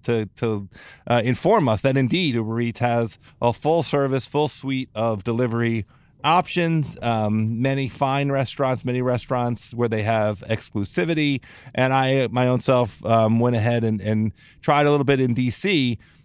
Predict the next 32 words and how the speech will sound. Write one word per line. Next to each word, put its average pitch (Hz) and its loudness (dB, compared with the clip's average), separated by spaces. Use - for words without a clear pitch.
What 165 2
is, 156 0
um, 131 2
interesting 175 -2
is, 139 0
like, 135 0
what 160 2
does 160 0
that 139 0
food 147 -2
delivery 131 0
aspect, 127 -2
I 143 4
don't, 180 2
there's 135 2
never 180 2
going 147 0
to 135 -2
be 139 -2
an 127 0
instance 120 -4
where 117 0
I'm 117 0
ordering 131 0
food 139 -4
from 123 -4
a 117 0
restaurant 113 -2
and 110 -2
the 113 0
expiration 117 -2
date 113 -2